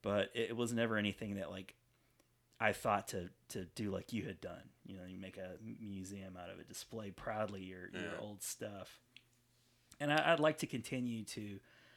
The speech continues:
Speaker 1: you know, buy, maybe, maybe pick up some things along the way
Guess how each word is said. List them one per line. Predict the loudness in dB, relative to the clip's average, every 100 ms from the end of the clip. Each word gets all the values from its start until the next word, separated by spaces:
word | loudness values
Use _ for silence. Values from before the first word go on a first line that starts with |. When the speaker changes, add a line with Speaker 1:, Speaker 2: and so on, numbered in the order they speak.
| -20 _
Speaker 1:
you | 0 2
know, | 2 2
buy, | 2 2 0 0
maybe, | 0 0 2
maybe | 0 0
pick | -4 -2 0
up | 2
some | 0 -4
things | -6 -8 -8
along | -8 -10 -10
the |
way | -8 -10 -10